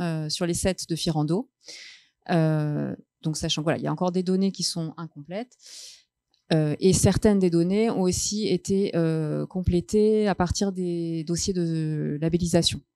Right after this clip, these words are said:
euh, pour essayer de, qui, qui comportent un recueil des do-, des médicaments qui sont utilisés hors A M M. Donc au total, euh, fin deux mille vingt-deux, actuellement, donc il y a cent quatorze, euh, médicaments dans ce tableau, euh, <clears throat> qui sont utilisés hors A M M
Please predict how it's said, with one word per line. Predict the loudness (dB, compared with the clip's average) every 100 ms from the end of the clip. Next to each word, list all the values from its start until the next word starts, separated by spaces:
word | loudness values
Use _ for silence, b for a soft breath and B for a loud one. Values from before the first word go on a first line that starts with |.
| _ _ _ -16
euh, | -12
pour | -10
essayer | -10 -10
de, | -10 -10 -10 -14 _
qui, | -14 -12
qui | -10 -8 -8
comportent | -6 0 2 2 -2
un | -8
recueil | -8 -4 -2 0
des | -2
do-, | -2 0
des | 0 0
médicaments | -2 -2 0 0 0
qui | -2
sont | -2
utilisés | -2 -2 0
hors | 0 -2
A |
M | -2
M. | -8 -14 -20 _ _ _ _ _ _ _ _ -18 -16 B B
Donc | 4 12
au | 12
total, | 12 12 8 4 4 0
euh, | 0 2 2
fin | 4 6
deux | 8
mille | 6
vingt-deux, | 6 6 12 12 12 8 -2
actuellement, | 0 2 2 2 0
donc | 2
il | 2
y |
a | 0 -2
cent | 0 4 4 4
quatorze, | 2 4 6 6 6 0 0
euh, | 0 2 2
médicaments | 4 4 4 4 4 2 -2 _ -4
dans | 0 0
ce | 0 -2
tableau, | 0 2 0 -2 b b b b -4
euh, | -2 0 -2 -6 _ 8
<clears throat> | 8 8
qui | 2
sont | 2 4
utilisés | 4 4 4
hors | 6 6
A | 6
M | 6
M | 4 2